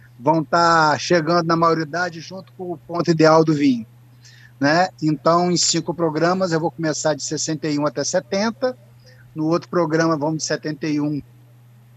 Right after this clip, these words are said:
a oitenta e assim sucessivamente. Bom, antes de mais nada, é, é, vale, vale destacar o seguinte, que <laughs> eu costumo dizer que isso é, isso é um fetiche, né, de, do, do, dos enófilos.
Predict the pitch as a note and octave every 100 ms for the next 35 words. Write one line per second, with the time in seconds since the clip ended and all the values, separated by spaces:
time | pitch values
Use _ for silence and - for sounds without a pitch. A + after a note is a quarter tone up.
0 | - - C#3 D3 C#3 E3+ F3+ F#3 F3+ E3+
1 | E3 D3+ - F#3 F#3 - F3 F3 F#3+ G3
2 | F3 B2+ A2+ - - - - - - -
3 | - F3+ D#3 F3+ G#3+ G#3 G3+ D#3 C#3 D#3
4 | G3 F3 C3+ C#3 D#3 D#3 E3 D#3+ D3+ D3+
5 | D3 C#3 C3+ C#3 - D3+ E3 F3 C3+ E3
6 | E3+ - E3+ D#3+ F3 F3+ G3+ E3+ E3 D3+
7 | - - - - - - - D#3+ E3 D#3+
8 | D#3 D3 C#3+ B2 C3 B2 - - - -
9 | E3 - F#3+ F3+ F3 E3 F3+ G3+ - G3
10 | E3+ E3 D#3 F#3+ F#3 F3 F3 G3+ G3 -
11 | G#3+ - E3+ D#3+ F3 - - - C#3+ D3+
12 | E3 D#3 E3 E3 D#3+ E3+ D#3+ C#3+ C#3 B2+
13 | -